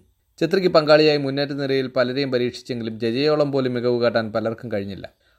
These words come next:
അതുകൊണ്ട് തന്നെയാണ് കോച്ച് സ്റ്റിമാച്ചിന്റെ ചോദ്യം പ്രസക്തമാകുന്നത്. പകരക്കാരനല്ലാത്ത അപാരതയാണ് ഛത്രി. അദ്ദേഹം വിരമിച്ചാൽ ഇന്ത്യൻ ഫുട്ബോളിന്റെ ദീപശിഖ ആര് കയ്യിലേന്തുമെന്ന ചോദ്യം ഒരു വെല്ലുവിളി കൂടിയാണ്.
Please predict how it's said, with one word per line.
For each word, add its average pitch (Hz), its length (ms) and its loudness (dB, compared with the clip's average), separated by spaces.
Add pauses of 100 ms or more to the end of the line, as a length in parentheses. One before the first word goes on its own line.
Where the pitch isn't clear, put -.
അതുകൊണ്ട് 156 360 2
തന്നെയാണ് 165 320 4
കോച്ച് 147 280 -2
സ്റ്റിമാച്ചിന്റെ 147 520 -4
ചോദ്യം 127 320 -4
പ്രസക്തമാകുന്നത്. 110 720 -6 (360)
പകരക്കാരനല്ലാത്ത 135 880 0
അപാരതയാണ് 113 600 0
ഛത്രി. - 260 -16 (280)
അദ്ദേഹം 127 280 2
വിരമിച്ചാൽ 139 420 0
ഇന്ത്യൻ 143 240 -6
ഫുട്ബോളിന്റെ 139 400 0
ദീപശിഖ 127 400 -6 (160)
ആര് 131 240 2
കയ്യിലേന്തുമെന്ന 127 680 -4
ചോദ്യം 117 340 -6
ഒരു 110 100 -6
വെല്ലുവിളി 117 420 -2
കൂടിയാണ്. 101 380 -10